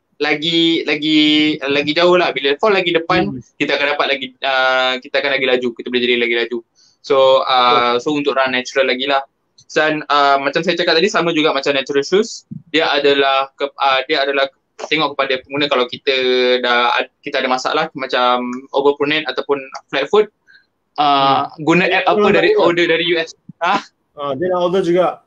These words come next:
Speaker 2: Ah.
Speaker 1: Oh, nak order juga. <laughs> Ah.
Speaker 2: <laughs> Mana order? Cantik kasut.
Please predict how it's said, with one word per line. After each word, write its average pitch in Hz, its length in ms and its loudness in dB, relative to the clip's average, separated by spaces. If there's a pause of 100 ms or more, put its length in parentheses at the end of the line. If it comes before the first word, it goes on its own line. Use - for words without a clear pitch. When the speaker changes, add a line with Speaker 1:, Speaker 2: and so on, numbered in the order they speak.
(240)
Speaker 2:
Ah. 160 420 -2
Speaker 1:
Oh, 202 160 2
nak 220 140 4
order 220 160 4
juga. 220 320 0
<laughs> - 240 -6 (400)
Ah. 214 240 2
Speaker 2:
<laughs> 185 320 2
Mana 175 240 -2
order? 190 320 0
Cantik 160 420 -2
kasut. 147 320 -8